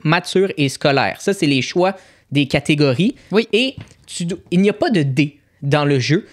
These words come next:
Speaker 1: Donc, tu dois répondre à une question entre un et dix. Un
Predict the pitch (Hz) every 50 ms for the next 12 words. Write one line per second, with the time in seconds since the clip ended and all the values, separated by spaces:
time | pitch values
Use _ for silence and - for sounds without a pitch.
0 | - _ - 139 175 208 226 240 - - _ - - - 170 190 226 226 208 180
1 | - - 196 226 294 294 - - 160 156 156 143 - 160 - - - - 214 220
2 | - - 160 160 160 - - 160 - - - 214 240 226 - - - 170 156 143
3 | 143 143 123 139 143 147 127 - - - _ _ _ _ _ _ _ - 196 226
4 | 240